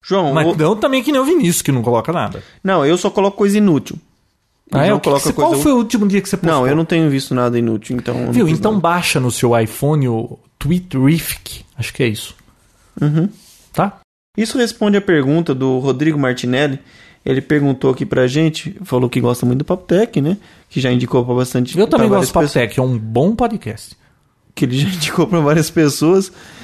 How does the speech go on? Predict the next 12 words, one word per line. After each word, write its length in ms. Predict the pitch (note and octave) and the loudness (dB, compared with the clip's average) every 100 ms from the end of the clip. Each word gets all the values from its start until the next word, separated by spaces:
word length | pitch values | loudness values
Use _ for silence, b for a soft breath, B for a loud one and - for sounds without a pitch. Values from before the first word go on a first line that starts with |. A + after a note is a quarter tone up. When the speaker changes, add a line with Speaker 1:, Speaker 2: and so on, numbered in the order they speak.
| B - | B -2
Speaker 1:
e 200 | C3+ C3 | 0 0
disse 220 | C3+ - | -2 -2
que 100 | C#3+ | -2
se 140 | - | 0
interessou 460 | C#3+ D3 C#3+ - C#3 | 0 2 0 0 0
a 40 | |
partir 300 | C#3 C3+ C#3 | 2 0 0
do 60 | C#3 | -2
episódio 340 | C3+ C3+ C3+ | 0 0 0
quarenta 280 | C#3 C#3 D3 | 0 0 2
e 60 | F3 | 0
sete, 520 | - C3 C3 - - | 2 0 0 -4 -14